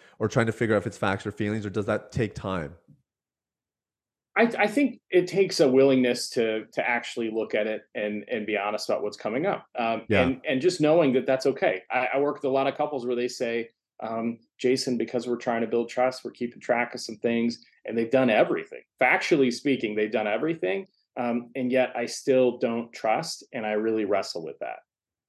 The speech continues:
Speaker 1: Hmm.
Speaker 2: And so, "Okay, let's talk about that." But we
Speaker 1: Yeah.
Speaker 2: need to acknowledge both, right? And so I think when we're able to acknowledge both, we can meet each other in that space, because then the person who's trying to rebuild trust says,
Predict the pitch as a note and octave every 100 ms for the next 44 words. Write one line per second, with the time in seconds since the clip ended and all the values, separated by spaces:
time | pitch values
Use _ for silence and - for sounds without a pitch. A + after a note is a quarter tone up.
0 | _ G#2+ G2+ F#2+ F2+ _ _ C#3 C3+ D#3+
1 | G3 G3+ D4+ A#3 - E3 - - E4 -
2 | - - C2 - _ _ _ _ D3+ D3+
3 | E3 G3 F3+ D3 C3 B2 A#2+ B2+ A#2+ G#2+
4 | G#2 - - _ _ _ _ _ _ -
5 | B2 B2+ C#3+ B2 C#3 B2+ B2+ F3 D#3+ C3+
6 | B2+ B2+ C3+ D3 E3 D3+ A#2+ A2 A#2 A#2
7 | - B2 C3 B2+ B2 A#2+ G#2+ G#2 G#2+ A2
8 | - G2 F#2+ F2+ E2 - - A#3 - -
9 | - A2+ B2+ B2 D3+ B2+ C3+ C3 - A2+
10 | G#2+ - - A2+ B2 F#3 F3+ F3 G#2 G2+
11 | G#2 F#2+ - F#2 - G2+ G2